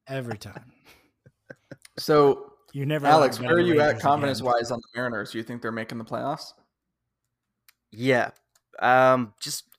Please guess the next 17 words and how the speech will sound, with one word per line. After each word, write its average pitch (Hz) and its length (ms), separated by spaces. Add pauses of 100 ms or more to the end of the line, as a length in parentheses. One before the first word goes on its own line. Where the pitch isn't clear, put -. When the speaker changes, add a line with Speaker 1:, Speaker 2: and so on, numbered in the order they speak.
(120)
Speaker 3:
mostly 156 420
because 175 380
of 135 80
the 113 160
expanded 127 440
wild 113 340
card. 131 360 (460)
There's 113 220
three 113 320
now, 127 380 (220)
and 107 240
right 113 180
now 123 240
they're 110 400
half 110 320
game 120 460
behind 110 720